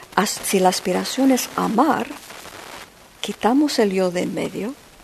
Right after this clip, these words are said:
y nos entregamos al proceso de ir abriendo el corazón cada vez más, el corazón que incluye todo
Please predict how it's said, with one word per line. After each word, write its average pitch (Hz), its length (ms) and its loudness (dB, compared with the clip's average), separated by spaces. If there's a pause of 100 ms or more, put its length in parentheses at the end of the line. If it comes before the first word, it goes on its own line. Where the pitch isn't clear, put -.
(280)
y 202 80 2
nos 190 240 -2
entregamos 196 640 -2
al - 120 -2
proceso 185 640 -4
de 196 220 -2 (140)
ir 277 300 0
abriendo 233 540 2
el 233 100 0
corazón 190 600 -4 (500)
cada 247 300 2
vez 214 300 -4
más, 196 480 -4 (1300)
el 214 160 -6
corazón 220 600 -2
que - 200 -2
incluye 196 680 -2
todo 208 460 0